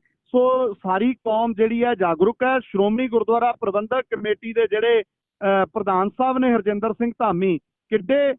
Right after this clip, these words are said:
ਮਤਲਬ ਹੈਰਾਨੀਜਨਕ ਗੱਲ ਹੈ। ਮੈਂ ਦੱਸਣਾ ਚਾਹੁੰਦਾ ਸੁਲਤਾਨਪੁਰ ਲੋਧੀ ਦੇ ਵਿੱਚ, ਅਹ, ਜਿਹੜਾ ਨਵੰਬਰ ਦੋ ਹਜ਼ਾਰ ਤੇਈ ਦੇ ਵਿੱਚ ਘਟਨਾ ਵਾਪਰੀ ਗੁਰਦੁਆਰਾ ਅਕਾਲ ਬੁੰਗਾ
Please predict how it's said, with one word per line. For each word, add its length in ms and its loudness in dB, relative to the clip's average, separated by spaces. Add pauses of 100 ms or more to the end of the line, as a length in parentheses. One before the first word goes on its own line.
(260)
ਮਤਲਬ 400 -2
ਹੈਰਾਨੀਜਨਕ 600 2
ਗੱਲ 320 0
ਹੈ। 140 0
ਮੈਂ 240 -2
ਦੱਸਣਾ 380 -4
ਚਾਹੁੰਦਾ 360 -4
ਸੁਲਤਾਨਪੁਰ 1200 0 (420)
ਲੋਧੀ 720 2
ਦੇ 180 0
ਵਿੱਚ, 340 0
ਅਹ, 960 -2
ਜਿਹੜਾ 600 0
ਨਵੰਬਰ 680 -2 (560)
ਦੋ 200 4
ਹਜ਼ਾਰ 280 2
ਤੇਈ 340 0
ਦੇ 120 0
ਵਿੱਚ 140 -2 (140)
ਘਟਨਾ 280 -2
ਵਾਪਰੀ 360 -2
ਗੁਰਦੁਆਰਾ 460 2
ਅਕਾਲ 280 -2
ਬੁੰਗਾ 300 -2